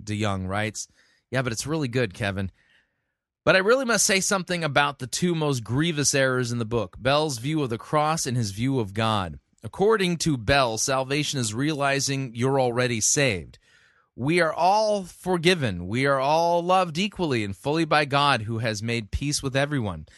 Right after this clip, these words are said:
That work is done. Now we are invited to believe that story and to live in it.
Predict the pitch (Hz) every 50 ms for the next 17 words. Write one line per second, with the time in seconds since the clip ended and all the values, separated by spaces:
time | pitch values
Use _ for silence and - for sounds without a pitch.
0 | - - - _ _ - 160 196 202 202 214 208 202 - 208 190 160 139 156 180
1 | 220 220 170 120 95 92 92 _ _ _ _ _ _ - 107 120 127 135 139 151
2 | 151 156 151 147 147 147 143 120 117 131 135 147 156 143 - - 160 139 127 135
3 | 135 147 160 170 175 170 143 151 147 143 123 - - - - 143 139 143 143 143
4 | 143 143 143 135 - 147 135 131 127 113 98 98 87 73 -